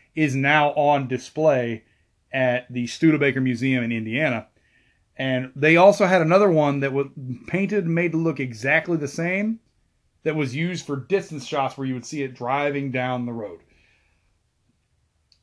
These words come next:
Paul Williams worked on the score for the film in near total freedom, as Jim Henson claimed that he knew he would love it and did not want to see, seem like he was micromanaging the man at all, which is completely unheard of, and it's not really the kind of thing you really see anymore.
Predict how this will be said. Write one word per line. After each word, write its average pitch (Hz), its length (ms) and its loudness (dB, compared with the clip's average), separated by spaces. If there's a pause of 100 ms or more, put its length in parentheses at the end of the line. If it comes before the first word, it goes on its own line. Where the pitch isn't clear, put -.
(280)
Paul 180 300 4
Williams 190 480 2
worked 165 320 -2
on 147 100 -4
the 131 60 -6
score 165 380 -2
for 165 80 -12
the 139 80 -8
film 165 280 -4
in 143 200 -4
near 139 180 -4
total 160 340 -2
freedom, 151 380 -4
as 131 220 -6
Jim 135 180 -6
Henson 143 420 -8
claimed 135 520 -6 (840)
that 120 260 -8
he 165 180 -6
knew 185 240 -4
he 220 160 -4
would 214 200 -4
love 156 240 2
it 151 220 -6 (200)
and 131 140 -6
did 131 160 -2
not 151 200 -2
want 143 200 -4
to 147 100 -6
see, 156 300 -12
seem 151 160 -12
like 139 140 -8
he 139 80 -4
was 123 140 -6
micromanaging 123 840 -4
the 117 60 -4
man 113 280 -8
at 107 120 -10
all, 95 240 -14 (360)
which 135 180 -2
is 127 120 -2
completely 170 580 0
unheard 117 340 -4
of, 117 120 -4
and 117 80 -2
it's 117 140 -10
not 151 220 -4
really 143 160 -2
the 123 80 -6
kind 127 180 -6
of 117 80 -10
thing 117 120 -8
you 113 140 -6
really 107 160 -10
see 104 240 -16
anymore. 98 380 -12